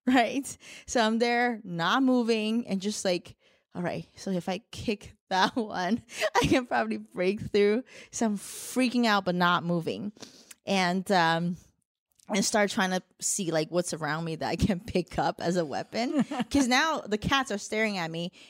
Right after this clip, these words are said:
Speaker 1: and not moving either, but walking closer and closer. So, uh, it probably only lasts, like, a couple of seconds, but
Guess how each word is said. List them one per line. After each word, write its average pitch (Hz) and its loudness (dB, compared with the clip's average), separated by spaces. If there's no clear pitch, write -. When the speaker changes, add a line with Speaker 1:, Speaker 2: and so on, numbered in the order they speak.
Speaker 1:
and 202 2
not 196 6
moving 208 4
either, 208 2
but 151 -4
walking 160 -2
closer 349 0
and 151 -4
closer. - -4
So, 180 0
uh, 170 2
it 240 4
probably 277 2
only 247 4
lasts, 175 0
like, 175 0
a - -4
couple 165 -6
of 151 -6
seconds, 175 -4
but - -4